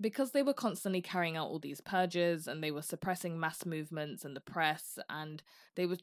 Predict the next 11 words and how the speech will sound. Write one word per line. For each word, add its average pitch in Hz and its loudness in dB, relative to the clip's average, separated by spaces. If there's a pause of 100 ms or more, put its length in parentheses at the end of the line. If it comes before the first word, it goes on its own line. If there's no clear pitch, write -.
stifling 247 4
any 185 2
sort 151 -4
of - -14
democracy 151 -4
from 151 -4
within 165 -2
or 156 0
without 180 0
the 160 -12
party, 120 -4